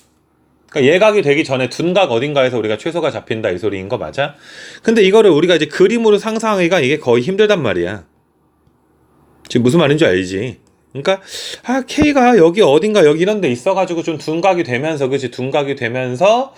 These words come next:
어, 어떻게 돼주면 최소가 될 것 같기는 한데, 이게 뭐 내적인 기하학적 의미 부여를 하기도 힘든 거고, 잉? 그래서 우리는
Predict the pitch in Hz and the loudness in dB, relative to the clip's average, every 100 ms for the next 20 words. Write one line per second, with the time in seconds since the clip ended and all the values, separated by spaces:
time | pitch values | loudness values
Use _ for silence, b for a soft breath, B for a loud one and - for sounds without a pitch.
0 | B B B B 294 233 175 - 226 165 | B B B B 0 2 0 0 2 2
1 | 156 180 165 - 233 269 277 _ _ _ | 2 0 0 2 2 2 -4 _ _ _
2 | - - 240 247 135 - 151 123 156 170 | -10 -4 -2 0 0 -2 -4 -4 -6 -8
3 | 208 202 240 254 170 185 175 165 151 143 | -8 -6 -6 -4 -4 -2 0 0 0 0
4 | 151 165 170 147 - 196 196 185 147 123 | 0 2 -2 -4 -2 0 0 -2 -4 -4
5 | 151 147 117 110 110 147 131 101 131 151 | -4 -4 -2 -2 -2 -4 -6 -8 -8 -6
6 | 143 92 80 82 156 214 _ _ _ _ | -6 -8 -10 -10 -12 -12 _ _ _ _
7 | _ _ - 190 160 196 208 214 170 87 | _ _ -8 0 2 2 2 2 0 -4